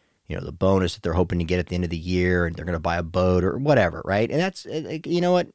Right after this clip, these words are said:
Good for you. But sometimes the way they're talking, it's very boastful. And that's what James is saying here, you guys, is people go around and they are showing people how credible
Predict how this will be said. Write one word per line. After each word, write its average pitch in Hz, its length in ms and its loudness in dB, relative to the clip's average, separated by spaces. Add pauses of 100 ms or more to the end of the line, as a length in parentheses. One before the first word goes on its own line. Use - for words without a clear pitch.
(180)
Good 135 180 4
for 131 100 4
you. 92 280 4 (520)
But 127 120 4
sometimes 185 380 2
the 127 60 -2
way 123 120 4
they're 101 100 2
talking, 98 500 0
it's 82 240 -8 (440)
very 151 220 4
boastful. - 760 -4 (2750)
And 127 100 -4
that's 175 180 -2
what 190 100 2
James 127 340 0
is 120 100 -2
saying 156 280 -4
here, 101 100 0
you 80 140 -4
guys, 87 360 -2
is 98 180 -6 (300)
people 165 260 4
go 151 200 8
around 92 580 4 (100)
and 101 320 0 (480)
they 120 280 2
are 123 340 4 (300)
showing 139 420 2
people 104 320 2
how 98 220 2
credible 139 920 0